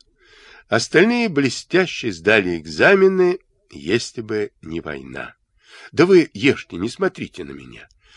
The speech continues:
Мне ни баранины, ни шоколада нельзя. Да, а его вы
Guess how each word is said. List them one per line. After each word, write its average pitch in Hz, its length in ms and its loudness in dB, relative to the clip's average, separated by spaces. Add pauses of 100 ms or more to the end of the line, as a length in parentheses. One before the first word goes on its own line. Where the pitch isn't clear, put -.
(360)
Мне 160 520 6
ни 117 180 2
баранины, 151 880 4
ни 101 120 -4
шоколада 95 640 -4
нельзя. 76 540 -10 (960)
Да, 156 460 4 (240)
а 117 140 4
его 151 300 6
вы 175 380 4